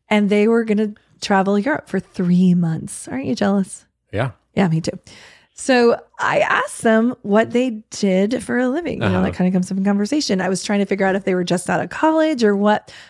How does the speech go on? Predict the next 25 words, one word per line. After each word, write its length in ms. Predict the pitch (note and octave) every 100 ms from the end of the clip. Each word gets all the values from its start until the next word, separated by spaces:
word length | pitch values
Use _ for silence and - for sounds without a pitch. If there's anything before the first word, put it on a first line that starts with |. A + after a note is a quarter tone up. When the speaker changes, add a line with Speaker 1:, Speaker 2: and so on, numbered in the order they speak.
| _
Speaker 1:
First 240 | C#4+ D#4
of 40 | C4+
all, 200 | A3 G#3+
they 120 | A3+
talked 300 | A3 G#3+ -
about 300 | G#3 F#3+ - - -
how 180 | - G3+
in 140 | F#3+ G#3
New 120 | G#3
Zealand, 460 | G3 G3 F#3+ F#3+
going 240 | F#3 G3 G3
to 80 | F#3
college 440 | - F3+ F3+ F#3 -
is 180 | F#3 F#3
not 240 | F#3 F3+
as 220 | - E3+ -
pushed. 520 | - - - - - -
Speaker 2:
Right. 340 | A2 F#2+ F2+
Speaker 1:
They're 180 | G3+ A3
like, 260 | A3+ G#3+ - -
"We 340 | G#3 G#3+ A#3+
can, 240 | G#3 B3 - -
skills, 760 | - - A#3+ A#3+ A#3 B3 A3+ -
other 240 | G#3+ A3
jobs. 340 | G#3+ G#3 G3+